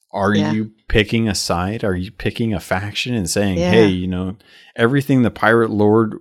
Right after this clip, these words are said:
Speaker 1: wanted, that pirate legend status that you have,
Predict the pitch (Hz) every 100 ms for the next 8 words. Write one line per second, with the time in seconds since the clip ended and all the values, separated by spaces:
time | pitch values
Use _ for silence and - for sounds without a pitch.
0 | - 98 95 101 110 117 120 92 73 -
1 | 107 107 101 98 95 107 101 101 - 107
2 | 95 104 - - 110 85 95 98 123